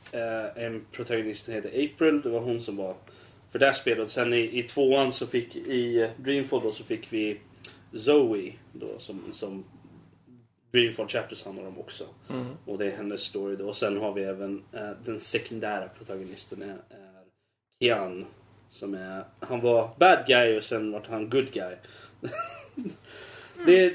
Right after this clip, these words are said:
Speaker 1: det är svårt att förklara. Det är så mycket story här. Så att det, eftersom
Speaker 2: Mm.
Speaker 1: de är så storyfokuserade här så är det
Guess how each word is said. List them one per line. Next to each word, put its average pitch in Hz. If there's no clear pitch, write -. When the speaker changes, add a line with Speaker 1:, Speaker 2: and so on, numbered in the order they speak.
Speaker 1:
det 165
är 185
svårt 185
att 160
förklara. 143
Det 151
är 160
så 165
mycket 160
story 127
här. 98
Så -
att 117
det, 135
eftersom 135
Speaker 2:
Mm. 139
Speaker 1:
de 147
är 147
så 123
storyfokuserade 117
här 113
så 113
är 110
det 107